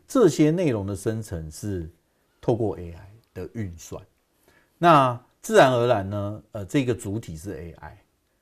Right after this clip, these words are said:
但是A I事实上并没有拥有制裁权。<laughs> 哦，就是你，他，他不是一个自然人。<laughs> 哦，那所以呢，他在制裁权上面，他并没有办法拥有制裁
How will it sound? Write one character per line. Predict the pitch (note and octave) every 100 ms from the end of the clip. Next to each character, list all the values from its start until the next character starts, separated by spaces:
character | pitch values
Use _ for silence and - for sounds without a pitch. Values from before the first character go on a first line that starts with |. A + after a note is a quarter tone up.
| _
但 | G3 G#3+
是 | F#3+
A | D#3
I | E3 D#3+
事 | D#3+
实 | C#3+
上 | C#3+ B2
并 | D3+ B2+
没 | G#2+
有 | G#2+ G2
拥 | G2
有 | G#2+ F2+ D#2+ _
制 | - B2+
裁 | E2 D#2+
权。 | D#2+ - _
<laughs> | _ _ - -
哦， | - -
就 | - F3
是 | - G3 - - -
你， | D3 D3+
他， | D#3+ G#3+
他 | -
不 | G3
是 | E3 G#3
一 |
个 | E3
自 | - E3+
然 | A2 G#2
人。 | F#2+ E2 E2 - C3
<laughs> | - - -
哦， | B2+ A#2
那 | F#3
所 | F#3 F#3+
以 | F3
呢， | C3
他 | C3+ D3
在 | D#3+
制 | D3+ E3
裁 | B2
权 | A2 G2+
上 | A#2+
面， |
他 | A#2
并 | C#3 F3+
没 | B2+
有 |
办 | G#2 G#2
法 |
拥 | F2+ F2+
有 | D#2
制 | -
裁 | D#2+